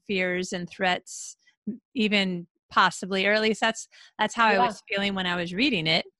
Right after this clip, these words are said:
Speaker 1: um, even, even between those two people.
Speaker 2: Exactly. Oh, no, there it totally is. And a lot of that I got from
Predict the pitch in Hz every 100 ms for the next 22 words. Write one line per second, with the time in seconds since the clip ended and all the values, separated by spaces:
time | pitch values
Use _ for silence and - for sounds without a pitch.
0 | _ _ - - - _ 185 180 170 165
1 | 170 - 220 226 196 202 - 208 208 190
2 | 180 196 185 180 170 190 165 214 214 -
3 | 196 _ _ _ _ - 247 - 214 220
4 | _ 180 180 - 247 233 240 233 202 214
5 | 226 226 - 226 233 220 202 196 190 -
6 | 220 - - 220 220 226 254 240 233 -
7 | 214 196 202 202 - _ - 214 196 185